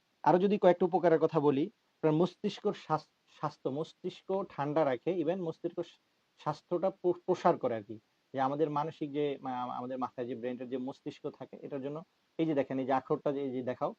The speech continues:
এই দেখেন একটা মস্তিষ্কর একটা শেপ দেওয়া, মনে হয় যে কেমন যেন, এই যে দেখেন এটা শেপটা দেখেন, even হার্টের একটা শেপ দেওয়া। যদি এটাকে আমি,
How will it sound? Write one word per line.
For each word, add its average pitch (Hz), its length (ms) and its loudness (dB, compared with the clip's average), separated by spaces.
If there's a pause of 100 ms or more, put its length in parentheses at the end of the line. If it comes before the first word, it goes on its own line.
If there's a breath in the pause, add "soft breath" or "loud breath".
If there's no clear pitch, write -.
(320)
এই 135 60 -2
দেখেন 135 180 -2
একটা 151 200 -2 (380)
মস্তিষ্কর - 640 -6
একটা 165 180 -4
শেপ 170 460 6
দেওয়া, 117 260 0
মনে 131 200 -6
হয় 151 120 -4
যে 143 100 -4
কেমন 143 240 -6
যেন, 147 160 -6
এই 131 100 -6
যে 110 100 -10
দেখেন 113 260 -12
এটা 110 180 -12
শেপটা - 380 -10
দেখেন, 120 220 -8
even 127 160 -8
হার্টের 131 360 -2
একটা 135 180 -6
শেপ 120 200 -8
দেওয়া। 110 220 -10
যদি 120 180 -8
এটাকে 123 220 -8
আমি, 127 200 -8